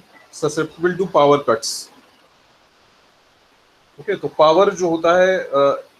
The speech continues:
एक, अ, मेजर कॉस्ट होता है आपका, और becau-, अ, besides it is an industry which depends heavily on the policies of the government। तो ये इंडस्ट्री आपकी, अ,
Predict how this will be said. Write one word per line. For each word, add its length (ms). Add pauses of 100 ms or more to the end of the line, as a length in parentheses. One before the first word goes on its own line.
एक, 140 (500)
अ, 120
मेजर 360
कॉस्ट 380
होता 220
है 160
आपका, 400 (1500)
और 320 (100)
becau-, 300
अ, 380
besides 520
it 260
is 60
an 180
industry 440
which 180
depends 280 (160)
heavily 280
on 180
the 180 (460)
policies 420
of 160
the 180
government। 680 (720)
तो 60
ये 100
इंडस्ट्री 440
आपकी, 300
अ, 80